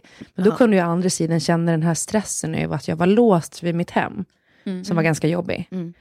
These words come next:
Speaker 1: Eh, innan jag kunde landa i att, för det, det är den här fruktansvärda ensamheten som man är så ovan vid i början.
Speaker 3: Mm.
Speaker 1: Och som man tänker kommer vara konstant. Eh,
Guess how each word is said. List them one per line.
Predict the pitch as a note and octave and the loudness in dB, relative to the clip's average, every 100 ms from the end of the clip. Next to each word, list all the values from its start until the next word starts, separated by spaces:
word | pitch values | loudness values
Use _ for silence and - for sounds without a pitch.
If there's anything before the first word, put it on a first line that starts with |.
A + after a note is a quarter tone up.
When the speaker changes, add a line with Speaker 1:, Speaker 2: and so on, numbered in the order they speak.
| _ _ _ - | _ _ _ -4
Speaker 1:
Eh, | F3 E3 | 0 0
innan | F3 F3 | 0 0
jag | F3 | 0
kunde | - F#3+ | 0 0
landa | F3+ F#3 F#3+ G#3 | 2 2 4 4
i | G3 F3+ E3+ | 4 4 2
att, | D#3+ | 0
för | - F3+ | -4 -2
det, | G3 F#3+ | 0 4
det | G3+ | 4
är | |
den | G3+ | 4
här | G3 | 4
fruktansvärda | - G3 G#3 - F#3+ | 2 0 0 0 0
ensamheten | G3+ G3+ A3 A3 A3+ - E3+ | 2 2 2 2 2 0 -4
som | D3+ | -2
man | E3 E3 | 0 0
är | |
så | E3+ | 0
ovan | F#3+ F#3+ G#3 E3+ | 0 2 2 2
vid | D#3+ | 0
i | D#3+ | 2
början. | E3+ F3+ F3 E3 F3 | 2 2 0 -4 -8
Speaker 3:
Mm. | G3 F#3 F3+ - | -10 -12 -14 -10
Speaker 1:
Och | - | 0
som | F#3 | 2
man | F#3 F3+ | 4 4
tänker | F#3 E3+ | 2 2
kommer | D#3+ F3 | 0 -2
vara | D#3 D#3+ | -2 -2
konstant. | F3 E3 - - - - - _ _ _ _ _ _ | -2 -2 -2 -2 -6 -14 -20 _ _ _ _ _ _
Eh, | - E3+ D#3+ | -4 -2 0